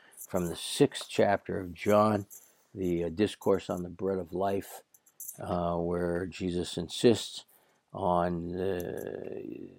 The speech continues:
uh, his followers eating his flesh and drinking his blood, right? Uh, one of the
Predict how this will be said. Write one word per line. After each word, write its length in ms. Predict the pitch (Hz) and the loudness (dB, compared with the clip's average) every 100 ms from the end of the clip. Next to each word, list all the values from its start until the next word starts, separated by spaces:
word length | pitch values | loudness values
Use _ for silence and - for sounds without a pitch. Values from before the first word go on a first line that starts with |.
| - - | -20 -14
uh, 640 | - 113 110 - - - 107 | -10 -6 -6 -6 -8 -10 -12
his 140 | - 98 | -8 -6
followers 640 | - 107 104 101 90 87 | 6 10 10 8 4 0
eating 600 | - 101 98 98 95 92 | 2 4 4 2 0 -4
his 300 | 85 92 82 | -4 -4 -4
flesh 440 | - - 95 90 | -2 2 2 2
and 140 | 85 87 | -6 -6
drinking 420 | 90 87 - 90 | -4 -4 -6 -6
his 220 | 90 87 | -6 -8
blood, 540 | 92 85 98 92 85 92 | -6 0 6 6 6 0
right? 400 | - 98 95 110 _ - - - _ - | -8 -6 -6 -8 _ -20 -20 -20 _ -14
Uh, 60 | - | -2
one 160 | 98 90 | 2 2
of 100 | 90 | 0
the 140 | 98 | -8